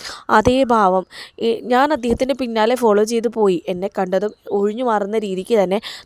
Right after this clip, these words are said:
തൊട്ടടുത്തുള്ളൊരു പയ്യൻ്റെ ബൈക്കിൽ ലിഫ്റ്റും അടിച്ച് അയാൾ എങ്ങോട്ടോ പോയി. കുറേയൊക്കെ ഞാൻ ഫോളോ ചെയ്ത് പോയെങ്കിലും ഒരു സമയത്ത് എനിക്ക് അയാളെ കണ്ടുപിടിക്കാനായിട്ട് പറ്റിയില്ല. എന്തിനായിരിക്കും എന്നെ കണ്ടു കഴിഞ്ഞപ്പോൾ അയാൾ ഇങ്ങനെ പോയത്?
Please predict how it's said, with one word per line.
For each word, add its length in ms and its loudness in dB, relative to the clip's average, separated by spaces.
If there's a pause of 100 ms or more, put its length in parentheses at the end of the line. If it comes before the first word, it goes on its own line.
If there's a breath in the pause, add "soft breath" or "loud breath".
തൊട്ടടുത്തുള്ളൊരു 720 2
പയ്യൻ്റെ 440 -2 (320 loud breath)
ബൈക്കിൽ 360 2
ലിഫ്റ്റും 400 2
അടിച്ച് 240 2
അയാൾ 280 2
എങ്ങോട്ടോ 320 0
പോയി. 360 -4
കുറേയൊക്കെ 400 -6
ഞാൻ 180 -4
ഫോളോ 260 0
ചെയ്ത് 220 0
പോയെങ്കിലും 560 0 (440 loud breath)
ഒരു 140 2
സമയത്ത് 640 0
എനിക്ക് 300 -2
അയാളെ 280 2
കണ്ടുപിടിക്കാനായിട്ട് 720 -4
പറ്റിയില്ല. 520 0 (440 loud breath)
എന്തിനായിരിക്കും 760 2
എന്നെ 300 -4
കണ്ടു 180 0
കഴിഞ്ഞപ്പോൾ 380 0
അയാൾ 220 2
ഇങ്ങനെ 180 -2
പോയത്? 380 -2